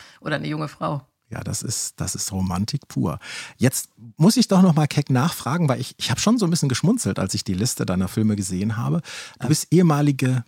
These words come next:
Speaker 2: Bischöfin, Ratsvorsitzende, Professorin, wollen wir nicht vergessen. Und magst auch solche Blockbuster.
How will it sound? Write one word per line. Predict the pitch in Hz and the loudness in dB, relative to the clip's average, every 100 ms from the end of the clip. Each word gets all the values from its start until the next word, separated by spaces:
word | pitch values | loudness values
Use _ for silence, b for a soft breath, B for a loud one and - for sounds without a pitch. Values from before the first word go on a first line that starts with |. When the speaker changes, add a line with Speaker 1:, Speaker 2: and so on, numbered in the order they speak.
| _ | _
Speaker 2:
Bischöfin, | - - 90 - - - - | -4 -2 -2 -8 -12 -12 -10
Ratsvorsitzende, | - 92 - 98 98 - - 104 | -8 -6 -4 -2 -2 -2 0 0
Professorin, | 95 120 117 117 - 220 127 101 98 | 0 -2 0 0 4 4 4 2 2
wollen | 101 | 2
wir | 110 101 | 4 4
nicht | 107 - - | 0 -4 -10
vergessen. | - 104 95 92 147 190 B B B B - | -4 -4 -2 0 2 2 B B B B 2
Und | 160 175 - - _ - _ _ | 4 4 0 -12 _ -20 _ _
magst | 147 143 - | 2 2 2
auch | 151 | 0
solche | - 135 | 0 0
Blockbuster. | 127 - - - - 98 | 0 -2 -2 -6 -6 -8